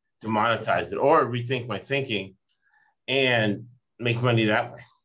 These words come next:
And, and that's the purpose. We're, we're putting money in your pocket. You gotta ask yourself, who is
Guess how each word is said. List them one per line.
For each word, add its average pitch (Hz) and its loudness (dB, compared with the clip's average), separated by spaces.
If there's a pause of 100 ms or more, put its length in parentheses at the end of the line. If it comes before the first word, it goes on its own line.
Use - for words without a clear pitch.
(340)
And, 120 -12
and 127 4
that's 165 0
the - -6
purpose. 117 -4
We're, 127 2
we're 113 -2
putting 143 -2 (320)
money 120 0
in 113 -4
your 110 -2
pocket. 101 0
You 123 2
gotta 143 4
ask 131 -4
yourself, 98 -12 (120)
who 131 -2
is 117 0